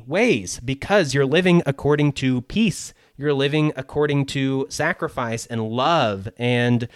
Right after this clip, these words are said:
the promotion of life of all kinds. And so, uh, fighting and revolting and rebelling, these are not things that you do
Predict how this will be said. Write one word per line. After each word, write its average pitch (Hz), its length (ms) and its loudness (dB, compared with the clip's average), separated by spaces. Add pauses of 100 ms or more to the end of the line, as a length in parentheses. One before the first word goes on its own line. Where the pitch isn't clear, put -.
(200)
the 123 640 0 (240)
promotion 143 640 2
of 113 260 -4
life 117 540 -4
of 120 160 -4
all 110 160 0
kinds. 127 640 -2
And 131 200 -2
so, 127 460 2 (480)
uh, 123 160 0 (100)
fighting 160 640 2 (340)
and 131 640 0
revolting 143 800 0
and 117 120 -2
rebelling, 127 680 0
these 156 240 -2
are 160 40 2
not 143 380 0
things 151 300 2
that 147 100 -6
you 127 80 -6
do 226 640 2